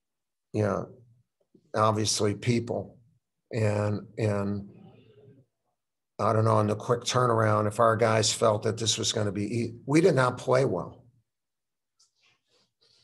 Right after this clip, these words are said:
Bottom line, if we can go through a whole bunch of things, I, I didn't think we competed. I, I thought we were soft,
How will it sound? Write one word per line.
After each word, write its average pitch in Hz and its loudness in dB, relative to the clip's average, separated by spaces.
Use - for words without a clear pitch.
Bottom 120 2
line, 113 2
if 117 -2
we 127 2
can 120 -4
go 113 4
through 117 -2
a - -2
whole 117 2
bunch 120 0
of 107 -4
things, 104 -2
I, 120 0
I - 4
didn't 151 2
think 117 0
we 113 0
competed. 123 -2
I, 101 -4
I 104 0
thought 113 2
we 110 0
were 101 0
soft, 123 2